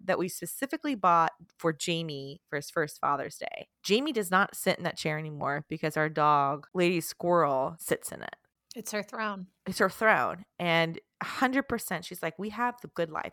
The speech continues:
Speaker 1: I sit in this recliner all day. I go outside when I, when I demand it. I get fed."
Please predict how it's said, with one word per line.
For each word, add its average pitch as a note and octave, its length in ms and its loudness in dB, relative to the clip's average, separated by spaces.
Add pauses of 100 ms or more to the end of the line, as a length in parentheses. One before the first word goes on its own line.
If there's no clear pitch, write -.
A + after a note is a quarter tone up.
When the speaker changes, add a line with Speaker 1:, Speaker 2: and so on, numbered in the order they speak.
Speaker 1:
I E3 140 -4
sit - 400 -2
in A#3+ 80 -8
this B3 220 -4
recliner F3+ 640 -4
all D#3+ 120 -2
day. - 360 -6 (680)
I F#3+ 60 -8 (140)
go A3+ 200 6
outside C4 420 8
when F#3 240 0
I, D#3+ 200 0 (100)
when E3+ 200 -4
I E3 100 2
demand D3 520 -6
it. - 320 -8 (560)
I F3+ 60 -10
get A#3 140 -2 (180)
fed." G3+ 480 2